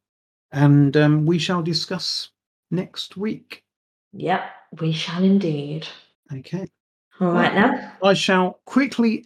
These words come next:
Speaker 1: end this week before you change your mind on any.
Speaker 2: <laughs>
Speaker 1: Taking in the five hits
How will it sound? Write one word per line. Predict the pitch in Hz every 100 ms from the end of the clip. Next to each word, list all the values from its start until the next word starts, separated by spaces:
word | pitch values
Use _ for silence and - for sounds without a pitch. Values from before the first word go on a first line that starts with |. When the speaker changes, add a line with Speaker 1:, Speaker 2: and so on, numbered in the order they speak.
| -
Speaker 1:
end | 226 233 202 160
this | 160 - 131
week | 143 - -
before | 151 160
you | 135 131
change | - 147 127
your | 127
mind | 127 127 123 120
on | 120
any. | 143 202 262 - _ _ _ _ _ _ _ _ _ _
Speaker 2:
<laughs> | 247 247 277 277 226 240 202 196 185 185
Speaker 1:
Taking | 196 - 190 170
in | 165 156
the | 147 151 -
five | - - 180 165 147 123 120
hits | - 165 120 - -